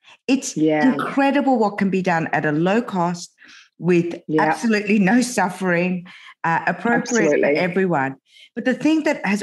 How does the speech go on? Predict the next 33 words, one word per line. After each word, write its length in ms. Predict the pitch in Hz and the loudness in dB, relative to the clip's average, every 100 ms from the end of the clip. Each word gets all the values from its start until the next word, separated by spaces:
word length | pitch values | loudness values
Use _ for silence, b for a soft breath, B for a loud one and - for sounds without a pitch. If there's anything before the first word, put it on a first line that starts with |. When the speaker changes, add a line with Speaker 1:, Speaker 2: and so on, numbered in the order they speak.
| - | 0
Speaker 1:
always 380 | 214 220 220 214 | 0 2 0 -2
attracted 460 | 208 190 185 185 | -6 -6 -6 -4
me 140 | 185 175 | -2 -2
to 120 | 175 | -2
what 200 | 165 - | -2 -2
you 180 | 160 160 | 0 0
do, 180 | 165 151 | 2 2
and 140 | 156 | 2
I 80 | 156 | 0
guess 380 | 160 165 - - _ _ - | 0 -2 -4 -14 _ _ -8
it's 320 | 160 - - - | -6 -8 -16 -12
the 320 | - - 175 | -10 -2 0
reason 440 | 175 175 170 160 | 2 2 2 0
that 260 | 151 131 - - | 0 -4 -6 -10
the 200 | 151 151 _ _ | -8 -8 _ _
biggest 400 | 233 214 190 175 | 2 4 2 0
names, 540 | 170 143 131 131 131 - - | 0 0 0 -2 -6 -12 -4
uh, 240 | 131 123 - | -2 -2 0
in 100 | 139 | -2
Hollywood 760 | 139 190 208 196 180 175 160 151 | 0 0 2 2 2 2 2 0
and 300 | - 131 131 B B | 0 0 -2 B B
modeling 800 | 190 226 208 208 190 180 170 170 - | 0 0 2 2 2 0 0 -2 -2
and, 360 | 135 135 139 - B B B B - | 0 0 -2 -6 B B B B -6
uh, 300 | 156 147 127 - - _ _ _ _ - | 0 0 0 -4 -14 _ _ _ _ -4
all, 500 | 214 220 196 151 - - | 2 4 2 0 -6 -2
all 160 | 220 | 0
sorts 320 | 220 202 175 | 0 -4 -4
of 80 | 175 | -6
celebrities 680 | 175 175 165 165 165 160 - - | -2 -2 0 0 -2 -2 -6 0
entrust 540 | 175 170 180 180 - | 0 0 -2 -2 -2
themselves 460 | 196 190 170 147 147 | -2 -2 0 -2 -4
to 160 | - | -4
you, 340 | 123 110 101 | 0 0 -2